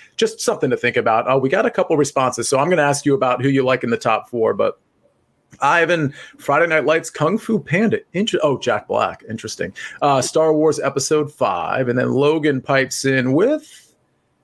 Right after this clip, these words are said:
greatest game ever played, gem of a golf movie.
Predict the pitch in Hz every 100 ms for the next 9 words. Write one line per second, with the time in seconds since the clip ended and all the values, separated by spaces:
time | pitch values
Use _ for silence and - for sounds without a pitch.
0 | _ _ _ _ 123 147 180 247 - 226
1 | 214 185 202 202 202 208 139 - 151 180
2 | 202 185 185 117 101 131 180 233 135 120
3 | 117